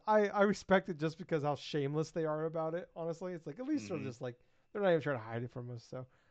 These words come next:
Speaker 1: I respect it for that. But, yeah, incredibly funny.
Speaker 2: It's, I know, it's just different enough to where Nintendo's not gonna chase after them legally
Speaker 1: Yeah,
Speaker 2: for
Speaker 1: like,
Speaker 2: it.
Speaker 1: really? It's like,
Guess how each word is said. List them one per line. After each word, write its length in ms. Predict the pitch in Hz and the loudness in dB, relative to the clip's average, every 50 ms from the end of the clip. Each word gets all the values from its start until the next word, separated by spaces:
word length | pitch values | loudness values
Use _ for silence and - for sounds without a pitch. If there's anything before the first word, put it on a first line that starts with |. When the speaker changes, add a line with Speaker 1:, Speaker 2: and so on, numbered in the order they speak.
| _ _ _ | _ _ _
Speaker 1:
I 60 | - | 2
respect 240 | 185 180 190 214 170 | 4 4 4 0 -2
it 60 | 135 | -2
for 60 | 113 160 | -2 -2
that. 200 | 175 127 135 143 | -2 -2 -2 -2
But, 100 | - 151 | -2 -2
yeah, 180 | 139 131 131 - | -2 -2 -2 -4
incredibly 380 | - 170 - 254 254 220 165 - | -6 4 6 6 6 6 4 0
funny. 320 | - - 143 120 120 110 - _ _ _ - | -2 -4 -4 -4 -4 -4 -6 _ _ _ -4
Speaker 2:
It's, 260 | 131 131 - - - _ _ _ _ _ _ _ _ | -2 -2 -2 -6 -12 _ _ _ _ _ _ _ _
I 80 | - 135 | -4 0
know, 180 | 131 127 123 117 | 0 2 2 0
it's 120 | 113 - | 0 -2
just 360 | - 170 170 - - - 104 | -2 -2 -2 -2 -6 -10 -4
different 460 | 98 123 135 131 - - 135 127 - | 2 2 2 2 2 -2 -6 -4 -4
enough 360 | - 107 104 107 107 107 107 - | -4 -4 -2 2 2 2 0 0
to 120 | - 123 | -6 -8
where 260 | 113 101 107 107 101 101 | -6 -2 0 0 0 0
Nintendo's 400 | 98 - - 113 113 110 101 95 | -2 -4 -4 -4 -4 -4 -4 -4
not 180 | 104 107 104 101 | -4 -4 -4 -4
gonna 140 | 104 104 | -6 -8
chase 360 | 95 - - 117 110 101 - - | -8 -4 -2 -2 -2 0 0 0
after 240 | 101 98 95 - | 0 0 0 -4
them 220 | 101 85 90 87 80 | -8 -10 -10 -8 -6
legally 280 | 87 95 98 104 - | -4 -2 0 6 12
Speaker 1:
Yeah, 200 | 208 302 262 175 | 12 12 12 12
Speaker 2:
for 100 | 156 160 | 10 8
Speaker 1:
like, 140 | 180 202 196 | 10 10 10
Speaker 2:
it. 60 | 170 | 8
Speaker 1:
really? 260 | 170 190 208 220 233 214 | 6 6 8 8 8 6
It's 120 | 196 - - | 4 6 4
like, 200 | 180 175 - | 4 4 4